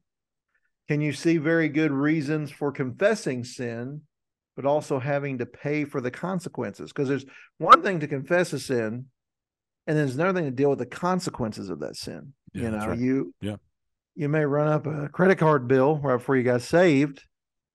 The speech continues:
Speaker 1: and ask for forgiveness, and the Lord may forgive you 'cause you spent that money on, you know, getting drunk and various other, um,
Speaker 2: Just stuff. It could be
Speaker 1: sinful
Speaker 2: just stuff.
Speaker 1: practices.
Speaker 2: Yeah.
Speaker 1: Yeah.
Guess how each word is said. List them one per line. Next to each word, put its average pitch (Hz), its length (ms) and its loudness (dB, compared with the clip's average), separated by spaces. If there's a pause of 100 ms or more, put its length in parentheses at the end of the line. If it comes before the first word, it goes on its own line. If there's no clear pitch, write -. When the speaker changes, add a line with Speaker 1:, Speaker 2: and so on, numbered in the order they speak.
(120)
Speaker 1:
and 135 120 -2
ask 147 200 4
for 139 80 -2
forgiveness, 131 760 0 (160)
and 120 240 -2
the 113 80 -4
Lord 190 280 4
may 170 160 0
forgive 143 360 0
you 139 120 2
'cause 135 180 -2
you 120 60 -2
spent 131 260 -2
that 131 160 2
money 135 280 0
on, 120 420 -2
you 143 140 -6
know, 120 380 -4 (560)
getting 131 280 0
drunk 135 520 0
and 110 440 -6 (140)
various 127 800 -2
other, 123 400 -2 (640)
um, 120 680 -4
Speaker 2:
Just 120 140 0
stuff. - 460 -2
It 160 60 -6
could 139 60 -2
be 113 140 0
Speaker 1:
sinful 127 60 4
Speaker 2:
just 139 180 4
stuff. 135 100 2
Speaker 1:
practices. 123 640 0
Speaker 2:
Yeah. 123 200 -2
Speaker 1:
Yeah. 127 220 0